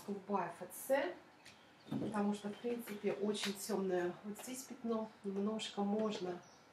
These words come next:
добавить даже вот этой голубой Ф Ц, затемнить его. Конкретно здесь чуть-чуть затемнить. Затемнить. То есть глубина, глубину у нас там ушёл букет,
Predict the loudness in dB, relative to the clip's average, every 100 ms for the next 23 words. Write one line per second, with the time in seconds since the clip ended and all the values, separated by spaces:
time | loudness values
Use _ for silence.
0 | -20 -20 -20 -20 -16 -6 -2 2 4 4
1 | 2 0 0 -6 -6 -8 -4 -4 -2 -4
2 | -4 -6 -10 -8 -2 -2 0 -4 -6 -4
3 | -4 -4 -6 -4 -2 -2 -2 -10 -14 -14
4 | -16 -14 -14 -14 -18 -18 -18 -18 -12 -10
5 | -6 -2 0 0 -4 -6 -6 -6 -6 -10
6 | -14 -10 -10 -10 -14 -14 -10 -10 -8 -10
7 | -14 -20 -20 -20 -20 -20 -20 -20 -20 -20
8 | -16 -8 -4 -4 0 -2 -2 -10 -14 -16
9 | -18 -14 -8 -6 -6 -6 -2 2 4 2
10 | 0 -14 -18 -18 -18 -2 0 4 8 8
11 | 6 2 0 -4 -2 -2 -4 -6 -8 -4
12 | -4